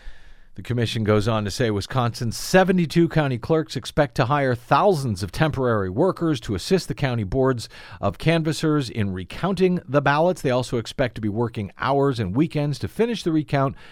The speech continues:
by eight P M Monday, December twelfth, the deadline established by the commission, uh,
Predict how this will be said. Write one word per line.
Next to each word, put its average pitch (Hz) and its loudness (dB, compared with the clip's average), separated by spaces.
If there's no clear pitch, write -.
by 107 0
eight 262 2
P 202 4
M 160 2
Monday, 123 4
December 107 -2
twelfth, 151 4
the 113 2
deadline 127 2
established 117 -2
by 110 2
the 107 -2
commission, 110 0
uh, 92 -2